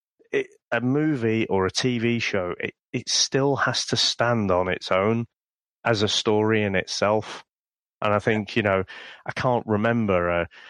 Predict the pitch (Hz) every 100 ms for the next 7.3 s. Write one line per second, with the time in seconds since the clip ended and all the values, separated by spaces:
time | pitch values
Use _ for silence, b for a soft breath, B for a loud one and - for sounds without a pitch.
0 | B B B _ _ - 101 104 117 104
1 | 95 101 95 90 107 98 95 107 104 98
2 | 92 87 - 113 101 95 50 - 110 127
3 | 131 101 104 - 98 87 92 92 92 90
4 | 90 87 82 - 90 85 82 82 _ _
5 | _ - 123 107 117 110 110 107 110 -
6 | 101 - 104 92 90 85 82 107 95 -
7 | 110 95 -